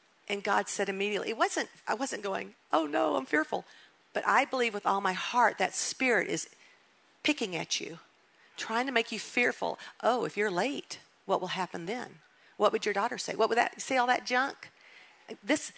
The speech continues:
this is a spirit that tries to rule our lives. I think this verse is one of the biggest most important, powerful verses in the Bible, 'cause it's giving a choice. And you, you can watch the news for two seconds and know the world is full of fear.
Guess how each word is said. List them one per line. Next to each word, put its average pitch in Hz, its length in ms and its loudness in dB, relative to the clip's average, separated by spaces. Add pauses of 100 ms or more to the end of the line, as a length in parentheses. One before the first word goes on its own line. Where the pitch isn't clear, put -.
(140)
this 302 140 0
is 330 140 -2
a 226 60 -8
spirit 254 640 0
that 202 100 -2
tries 226 380 2
to 202 100 -2
rule 214 300 0
our 180 160 0
lives. 185 540 -4 (280)
I 277 140 10
think 320 200 2
this 247 160 4
verse 247 500 4 (180)
is 202 120 -2
one 214 120 2
of 196 60 -6
the 190 80 -10 (100)
biggest 254 380 -2 (300)
most 214 180 2
important, 226 400 0
powerful 208 380 2
verses 190 400 -4
in 180 80 -10
the 170 80 -4
Bible, 196 440 -4 (440)
'cause 196 160 2
it's 214 120 -2
giving 262 280 2
a 196 80 2
choice. 220 600 2 (320)
And 202 140 -2
you, 277 180 2
you 233 200 -8
can 208 160 -6
watch 208 220 -2
the 196 80 -6
news 226 260 0
for - 100 -8
two 208 160 -2
seconds 202 540 -2
and 180 100 -8
know 185 140 0
the 165 100 -4
world 185 400 -2
is - 180 -6 (440)
full 180 560 -2
of 165 100 -10
fear. 175 540 -8